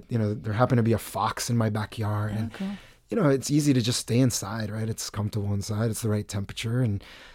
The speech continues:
Speaker 1: you know, sit on the couch and read a book or whatever. But going outside and just, you know, not to get too, too zen, I guess, but, but there's something really powerful to just kinda
Speaker 2: Mm-hmm.
Speaker 1: just sitting and, and taking it all in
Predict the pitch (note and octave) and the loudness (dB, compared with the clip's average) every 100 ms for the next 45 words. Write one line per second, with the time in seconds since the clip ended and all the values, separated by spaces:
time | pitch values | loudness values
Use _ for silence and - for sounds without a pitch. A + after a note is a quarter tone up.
0 | - _ - G#2 F#2 - A#2+ G#2+ - - | -20 _ -10 -8 -6 -2 0 0 -2 -4
1 | G2+ A2 G#2 G2+ A2 F#2+ G2+ A#2+ A2+ G#2 | -4 -2 0 0 2 0 0 -2 -2 -2
2 | G#2 A2 C#3+ B2 G#2+ - - - - _ | 0 0 2 2 0 -2 -18 -20 -20 _
3 | _ _ - A#2+ E3+ D#3+ B2+ - G#2 A#2+ | _ _ -6 0 2 2 0 -4 -2 -2
4 | G#2+ G#2+ A2+ - - - _ _ _ _ | 0 -2 -4 -6 -12 -20 _ _ _ _
5 | _ _ _ D#3 B2+ A#2 B2+ C#3 C#3+ C#3 | _ _ _ 2 4 6 6 6 6 6
6 | C3 - C#3+ C3+ B2+ A2 - - - - | 4 6 8 10 8 4 -10 -20 -8 2
7 | C3 B2+ B2 G#2+ A#2 C3+ C3+ C#3 D#3+ G#3 | 4 6 4 6 8 10 8 8 6 4
8 | B2+ C3 B2 - - - - _ _ _ | 4 4 4 0 -18 -20 -20 _ _ _
9 | _ - C3 D3+ - G3 A3+ A#3+ C#3 F3 | _ -8 -2 -2 -2 -2 2 4 6 6
10 | - - C3 D3+ A2+ G#2+ A#2 A2+ B2+ - | 4 -2 -2 -2 -4 -8 -4 -2 -2 -4
11 | - E3+ D#3+ E3 D#3 - - B2 C3 A#2+ | -6 -4 0 0 0 0 0 0 2 2
12 | G#2 G#2 A2+ G#2+ - B2+ C#3 C3 A#2 A2 | 2 -2 -2 -6 -4 -4 0 2 2 0
13 | G2 G#2 E3+ | -2 -2 -4